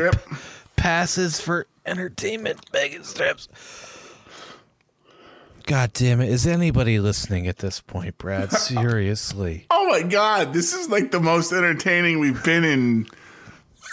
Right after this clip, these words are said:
Speaker 1: a week.
Speaker 2: Yeah, we didn't release an episode last week,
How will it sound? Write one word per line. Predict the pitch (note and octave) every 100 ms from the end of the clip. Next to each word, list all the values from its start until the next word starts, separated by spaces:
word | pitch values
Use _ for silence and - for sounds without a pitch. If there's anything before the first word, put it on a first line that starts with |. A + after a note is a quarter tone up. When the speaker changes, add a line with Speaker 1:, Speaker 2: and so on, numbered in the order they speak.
| -
Speaker 1:
a | C3
week. | B2 G#3+ A#3 - - - - - - - - - _ _ - - _ _ -
Speaker 2:
Yeah, | A2+ B2+
we | A#2+
didn't | D3 F#3+ D#3+
release | C3+ C3 D3+ -
an | A#2+
episode | A2 - A2 G2 F2+
last | F#2 - F2
week, | F#2+ G2